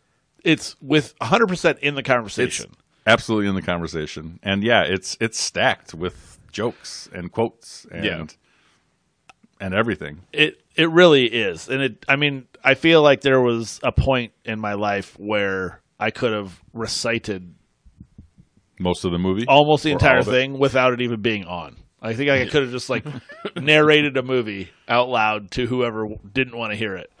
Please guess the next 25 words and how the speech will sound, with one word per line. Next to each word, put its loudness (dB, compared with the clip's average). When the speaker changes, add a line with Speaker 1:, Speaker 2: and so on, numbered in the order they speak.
Speaker 3:
There 10
were 12
a 6
couple 2
of -6
quotes 0
in -2
here -2
that, -8
uh, -4
I 6
forgot 2
that -4
they -4
came 0
from -14
this -8
movie. -6
Speaker 1:
Oh, 8
that -6
they -4
came 0
from -2
this? -4
Speaker 3:
Yeah. 2